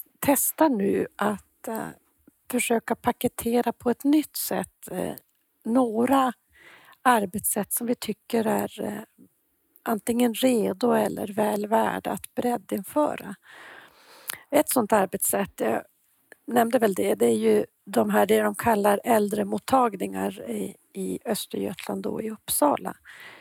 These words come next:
Eh, det är ett sånt arbetssätt som vi nu väljer att paketera med film och med lite instruktioner om hur man kan göra och,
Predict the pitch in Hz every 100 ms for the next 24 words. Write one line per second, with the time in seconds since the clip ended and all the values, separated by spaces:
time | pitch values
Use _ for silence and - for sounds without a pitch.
0 | - - _ 214 214 269 233 - 208 214
1 | 190 - 202 - 208 208 196 196 196 165
2 | 196 - - - - 214 202 208 196 208
3 | - 226 240 247 240 233 226 226 220 -
4 | 214 - 208 - 214 196 202 202 202 214
5 | 202 202 202 196 - 170 196 - - 190